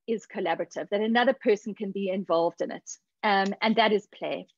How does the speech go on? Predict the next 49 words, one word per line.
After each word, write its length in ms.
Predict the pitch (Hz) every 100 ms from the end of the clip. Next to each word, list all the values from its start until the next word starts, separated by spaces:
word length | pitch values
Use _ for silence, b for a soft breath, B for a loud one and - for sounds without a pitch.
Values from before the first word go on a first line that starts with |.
| _
So 300 | 311 302 302
now 240 | 294 349
we've 200 | 349 320 -
defined 480 | 226 - 285 285
what 160 | 240 -
play 240 | - 220
is, 340 | 202 190 180 180 _ _ b b b -
I 80 | 226
think 180 | 285 262
it's 160 | 269
important 520 | 220 - 233 208 208 - -
to 80 |
start 340 | 208 - 311 311
to 60 |
talk 260 | 220 196 180
about 220 | 185 175
why 300 | 190 202 202
we 140 | 190 196
really 300 | 175 175 180
do 200 | 180 170
need 240 | 165 151
to 120 | - -
play. 400 | - 143 165 175 _ _ _ _ _ _ _ - b b b b b b b b
So 480 | - 302 208 160 170 - - - - _ - - _ _
there, 160 | 311 311
some 180 | 392 466 466
of 60 |
the 100 | 320
reasons 340 | 254 240 240 208
why 140 | 208
you 280 | 208 190 220
need 200 | 196 185
to 100 | 190
play, 240 | - 190
and 100 | 196 -
here's 180 | 294 262
a 60 |
wonderful 400 | 233 254 269 277
picture 400 | - 240 - 208
of 80 | 202
a 80 | 196
mum 400 | 202 226 233 233
who's 220 | 196 185
engaging 440 | 196 233 226 254 240
with 100 | 233
her 100 | 208
little 240 | 196 185
one 160 | 190
in 120 | 185